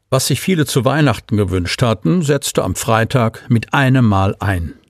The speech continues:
Reichlich Schneefall. Die Cuxhavener erlebten seit langem einmal wieder Wintertage, wie man sie sich wünscht. Viel Schnee, klirrende Kälte und dazu einen blauen Himmel. Also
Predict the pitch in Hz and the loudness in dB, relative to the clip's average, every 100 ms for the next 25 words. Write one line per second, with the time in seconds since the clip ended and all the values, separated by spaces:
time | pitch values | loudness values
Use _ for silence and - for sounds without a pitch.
0 | - 95 104 120 - 135 120 - - 123 | -8 -2 0 0 -4 -4 -4 -4 -2 -2
1 | 85 - 95 87 - _ _ _ _ 117 | -2 -6 -8 -10 -16 _ _ _ _ -4
2 | 135 139 - 156 156 170 143 113 135 - | -2 -2 0 0 0 0 2 2 0 0
3 | 156 117 98 - 117 117 131 139 135 123 | 0 2 0 0 2 4 4 2 2 2
4 | 127 123 135 - 127 131 131 147 147 117 | 2 0 -4 -4 0 2 4 2 2 0
5 | - 107 104 110 120 117 110 95 120 - | 0 0 2 4 4 4 2 0 -6 -4
6 | 113 120 123 87 - - - - - 127 | -2 0 -2 -2 -6 -14 -18 -20 -4 -2
7 | 120 - 139 139 147 - - _ - 135 | -2 -2 0 2 0 -4 -14 _ -4 0
8 | 123 127 123 104 - 120 123 135 139 120 | 2 4 2 0 0 0 0 0 2 0
9 | 107 - - - - 120 123 - 131 120 | -2 -8 -20 -14 -2 0 0 0 0 0
10 | 139 _ 117 120 107 113 101 101 98 107 | -2 _ 2 4 4 2 2 0 0 0
11 | 85 87 113 - 131 135 | -2 -8 -8 0 2 2